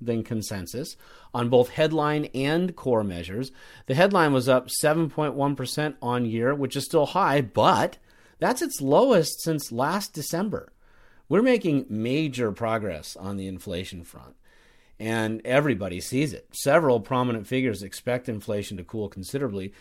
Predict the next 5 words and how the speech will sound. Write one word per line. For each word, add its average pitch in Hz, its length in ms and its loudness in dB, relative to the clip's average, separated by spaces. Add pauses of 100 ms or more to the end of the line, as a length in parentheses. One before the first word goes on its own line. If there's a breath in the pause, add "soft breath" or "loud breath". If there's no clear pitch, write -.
(160 soft breath)
including 147 800 2 (320 loud breath)
Treasury 185 380 4
Secretary 180 540 0
Janet 151 440 0
Yellen. 160 460 -4